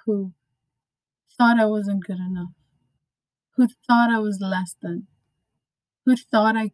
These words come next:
couldn't, because that only meant I was meant for someone else, for something else,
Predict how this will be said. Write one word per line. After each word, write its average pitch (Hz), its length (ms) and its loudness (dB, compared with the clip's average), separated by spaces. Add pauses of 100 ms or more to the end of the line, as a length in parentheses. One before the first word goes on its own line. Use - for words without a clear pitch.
(140)
couldn't, - 600 -8 (760)
because 240 380 2
that 208 240 -2
only 208 300 0
meant - 640 -2 (280)
I 190 100 -4
was 185 280 -4
meant - 720 -2 (360)
for 208 120 0
someone 175 680 0
else, 165 440 -10 (840)
for 254 160 0
something 208 680 0
else, - 500 -16